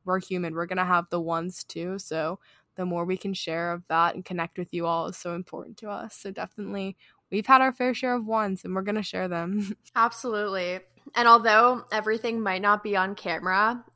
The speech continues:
Speaker 2: I think we're definitely willing to verbalize our ones. I'll share one from tonight.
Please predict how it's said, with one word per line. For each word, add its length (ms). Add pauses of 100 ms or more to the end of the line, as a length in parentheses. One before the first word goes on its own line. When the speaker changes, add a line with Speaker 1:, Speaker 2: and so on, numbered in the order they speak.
Speaker 2:
I 80
think 260
we're 60
definitely 340
willing 280
to 120
verbalize 680
our 100
ones. 540
I'll 140
share 240
one 180
from 160
tonight. 460